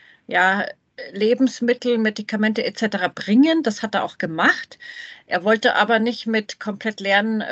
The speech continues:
Bussen wieder zurückfahren, sondern natürlich auch, äh, was, ja, sehr, sehr wichtig ist,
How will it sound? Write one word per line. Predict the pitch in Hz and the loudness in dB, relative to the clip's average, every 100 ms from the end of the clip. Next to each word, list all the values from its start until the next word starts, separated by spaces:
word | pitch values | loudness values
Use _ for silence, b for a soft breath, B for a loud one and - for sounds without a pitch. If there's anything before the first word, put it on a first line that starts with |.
| - | -8
Bussen | 226 233 | -8 -2
wieder | 220 208 | -2 -2
zurückfahren, | 208 202 302 - 180 185 220 | -4 -8 -8 -6 -2 0 0
sondern | - 196 202 - | -2 -2 -4 -6
natürlich | 196 - 214 208 - | -10 -6 -4 -4 -4
auch, | 190 208 - | -4 -6 -6
äh, | - 196 190 | -2 -2 -2
was, | 202 - - - _ - | -6 -6 -18 -20 _ -12
ja, | - 170 202 _ _ _ - | -6 -6 -6 _ _ _ -20
sehr, | - 196 | -4 -2
sehr | 202 196 | 0 0
wichtig | 214 208 208 | -2 -4 -6
ist, | - 214 - | -6 -8 -10